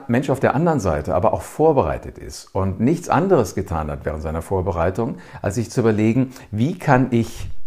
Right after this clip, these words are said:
mein Gegenüber, also sprich dann dich, komplett verunsichern, dann hat derjenige eventuell zwei oder drei offene Flanken in deiner Präsentation, in deinem Thema, in deinem Produkt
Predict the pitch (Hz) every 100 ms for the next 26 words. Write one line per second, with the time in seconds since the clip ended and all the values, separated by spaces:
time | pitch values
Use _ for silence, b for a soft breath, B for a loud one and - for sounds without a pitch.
0 | - 98 98 98 92 98 113 165 190 104
1 | 101 - 85 - 82 87 139 - - B
2 | B - - 123 - - 165 - 131 139
3 | 143 113 87 - - - B B B B
4 | 95 113 107 120 139 147 139 - 110 120
5 | 135 139 123 123 127 127 - - - -
6 | 101 113 123 104 90 104 98 117 131 107
7 | 92 98 87 - 85 80 82 82 101 98
8 | 87 82 95 90 85 82 - - 87 65
9 | - 113 107 92 92 87 113 107 90 71
10 | 101 95 95 87 - 92 127 139 -